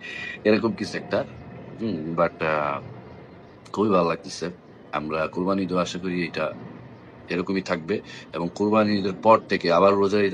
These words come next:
আসার ভিতরে আমরা আরো ভালো ভালো পাঁচ ছয়টা ছবি, মেহেদী হাসান হৃদয় ভাই, রাফি ভাই, আরো যারা গুণী গুণী ডিরেক্টর আছে, সৈকত নাসির ভাই,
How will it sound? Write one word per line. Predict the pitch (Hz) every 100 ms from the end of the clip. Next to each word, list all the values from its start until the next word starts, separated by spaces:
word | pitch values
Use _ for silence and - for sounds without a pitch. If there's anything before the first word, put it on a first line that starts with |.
| -
আসার | 90 107 95
ভিতরে | 95 92
আমরা | 87 87
আরো | 85 85
ভালো | - 85
ভালো | 92 95 87
পাঁচ | 92 85
ছয়টা | - 87 87 -
ছবি, | 87 80 78 - - - - - - - - - - - -
মেহেদী | 92 90
হাসান | 92 90
হৃদয় | 90 90 90
ভাই, | 82 82 82 82
রাফি | 85 - 82
ভাই, | 82 80 80 76 - - - - - - -
আরো | 82 87
যারা | 90 92
গুণী | 90 95
গুণী | 95 92
ডিরেক্টর | 85 80 - 95
আছে, | -
সৈকত | 90 87 85
নাসির | 85 -
ভাই, | 85 82 80